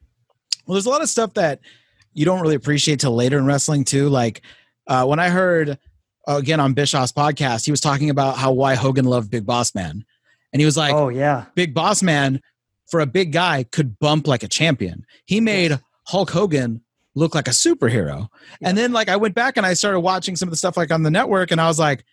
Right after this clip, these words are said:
Speaker 1: "Holy crap, Boss Man could move."
Speaker 2: Yeah.
Speaker 1: And, like, you don't think about it,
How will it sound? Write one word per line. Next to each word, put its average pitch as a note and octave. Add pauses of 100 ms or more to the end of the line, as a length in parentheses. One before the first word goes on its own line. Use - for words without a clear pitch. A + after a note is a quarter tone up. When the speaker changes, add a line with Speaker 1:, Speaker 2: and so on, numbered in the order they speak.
(220)
Speaker 1:
"Holy F4
crap, G3
Boss E4+
Man G#3
could E3
move." A#3+ (160)
Speaker 2:
Yeah. C#3+
Speaker 1:
And, A#3+
like, B3+
you C#4+
don't D#4+
think F#4
about D3+
it, B2+